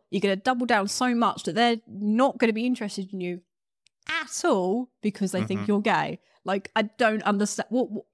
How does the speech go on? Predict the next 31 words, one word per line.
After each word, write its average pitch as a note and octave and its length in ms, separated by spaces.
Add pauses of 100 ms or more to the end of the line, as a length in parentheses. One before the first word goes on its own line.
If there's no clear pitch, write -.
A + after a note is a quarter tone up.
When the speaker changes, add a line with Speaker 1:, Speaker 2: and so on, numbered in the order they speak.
(120)
Speaker 1:
one C4 240
day B3+ 80
you B3 120
just A#3+ 200
magically A#3 480
gonna A3+ 120
wake G#3 260
up A3 160
and G#3+ 80
go, G#3+ 100
"Well, B3+ 200
we C#4+ 100
were E4 260
gay E3 240
for E3+ 160
a E3 60
week, D#3+ 340
but - 140
today B3 420
I've A3+ 100
decided G#3+ 460
I G#3 160
am G3+ 100
not E3+ 300
gay D3+ 300 (260)
and F#3 100
I F#3 60
quite G3 340
like E3 360
you." D3+ 280 (280)
Wonderful. E3+ 420